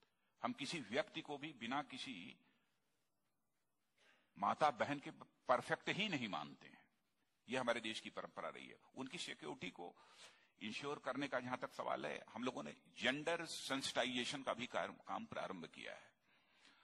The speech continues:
और हम पुलिस में महिलाओं का कैसे percentage बढ़े। वैसे मैंने एक advisory जारी की है सारी state governments को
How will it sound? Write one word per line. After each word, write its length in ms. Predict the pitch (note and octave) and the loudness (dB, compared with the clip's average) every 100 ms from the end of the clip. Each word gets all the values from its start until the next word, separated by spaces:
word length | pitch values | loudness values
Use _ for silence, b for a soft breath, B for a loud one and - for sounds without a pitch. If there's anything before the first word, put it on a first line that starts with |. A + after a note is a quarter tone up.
| b _ - | b _ 6
और 420 | C3+ D3+ D3+ - - | 6 6 2 -6 -2
हम 440 | C#3 E3 E3+ - - _ _ _ _ _ _ _ _ _ _ _ _ | -2 -2 -6 -12 -16 _ _ _ _ _ _ _ _ _ _ _ _
पुलिस 360 | D3+ G3 - - | 2 4 2 -2
में 360 | F2 E2 C3+ - _ _ _ _ _ _ _ _ _ _ _ _ _ _ _ | -4 -6 -8 -12 _ _ _ _ _ _ _ _ _ _ _ _ _ _ _
महिलाओं 520 | A2 B2+ C#3+ D3+ F#3 G3+ | 8 10 12 8 8 6
का 160 | F#3 | 2
कैसे 540 | F3+ C#3+ D3 - F#3 F3+ | 4 4 2 2 -2 -2
percentage 800 | - - C3 B2 C3+ B2 D#3+ - | -6 0 2 2 -2 -2 -6 0
बढ़े। 380 | G2+ G#2 F2 - _ F#2 | 0 0 -2 -6 _ -2
वैसे 320 | A#2 C3 E3 D3+ | 0 0 -2 -2
मैंने 160 | D3+ | -2
एक 180 | C3 D3 | -2 0
advisory 520 | B2+ A2+ G#2+ A2 C#3 | 0 2 0 2 -2
जारी 280 | C#3+ A#2 A#2+ | 0 0 0
की 160 | - A#2+ | -4 -6
है 100 | A#2+ | -2
सारी 280 | - A#2+ | -2 -2
state 340 | G#2 - B2+ A#2 | -4 -2 -2 -2
governments 400 | F#2 F#2+ G#2 - | -4 -2 -6 -10
को 280 | D3 F3 | -10 -8